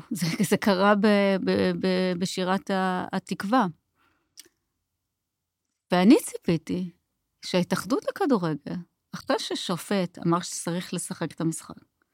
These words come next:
אחרי שהכוח, מפקד הכוח המשטרתי, אחרי שהמשקיף, בכלל יהיו איתנו, צד כדי להגן בכלל על השופט, על דוח, על השופט שכתב בדוח שלו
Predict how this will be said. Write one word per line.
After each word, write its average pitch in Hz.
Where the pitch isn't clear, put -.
אחרי 190
שהכוח, -
מפקד 185
הכוח 165
המשטרתי, 165
אחרי 240
שהמשקיף, 269
בכלל 285
יהיו 349
איתנו, 349
צד 311
כדי 240
להגן 226
בכלל 214
על 202
השופט, -
על 208
דוח, -
על 226
השופט -
שכתב -
בדוח 262
שלו 220